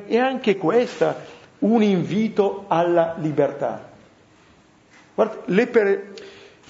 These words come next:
mi sembra che in questi inviti di Gesù non è che ci siano dei compiti. È come dire, "Gua-, vuoi vivere da persona libera? Prova, fa così, poi vedi."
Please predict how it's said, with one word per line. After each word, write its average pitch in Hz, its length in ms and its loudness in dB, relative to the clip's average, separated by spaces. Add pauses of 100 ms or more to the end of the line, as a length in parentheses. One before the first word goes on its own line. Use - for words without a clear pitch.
(100)
mi 170 80 -2
sembra 196 300 2
che 185 100 -2
in 165 80 -2
questi 233 300 0
inviti 180 320 -2
di 175 100 0
Gesù 139 480 -2 (200)
non 233 160 2
è 285 40 0
che 285 100 -4
ci 247 120 -2
siano 170 220 2
dei 160 180 2
compiti. 127 680 -4 (840)
È - 80 -4
come 269 240 2
dire, 190 280 2
"Gua-, - 340 0
vuoi 226 200 0
vivere 269 320 2
da 233 80 4
persona 208 380 -2
libera? 147 400 -2
Prova, 143 500 0
fa - 160 -2
così, 156 380 -2 (580)
poi 285 160 4
vedi." 139 520 -4